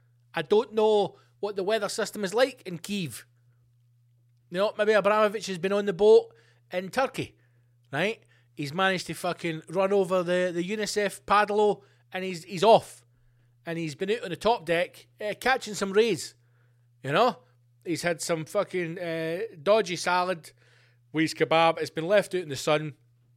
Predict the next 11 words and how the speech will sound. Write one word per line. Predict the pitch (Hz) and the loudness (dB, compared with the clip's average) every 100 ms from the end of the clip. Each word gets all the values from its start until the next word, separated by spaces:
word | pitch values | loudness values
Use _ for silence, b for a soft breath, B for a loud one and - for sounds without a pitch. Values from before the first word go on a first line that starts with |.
| _ _ _ _ _ _ - | _ _ _ _ _ _ -8
And | 160 | -4
his | 156 | -4
skin's | - 208 190 | -2 -2 -2
peeling | - 196 190 170 | 0 0 2 -2
and | 165 | -4
it, | 175 175 | -6 -8
it | 185 143 143 | -8 -8 -2
hurts | 233 165 | -2 -2
when | 202 | -6
he | 202 | -4
cries, | 214 226 151 - | 0 0 0 -6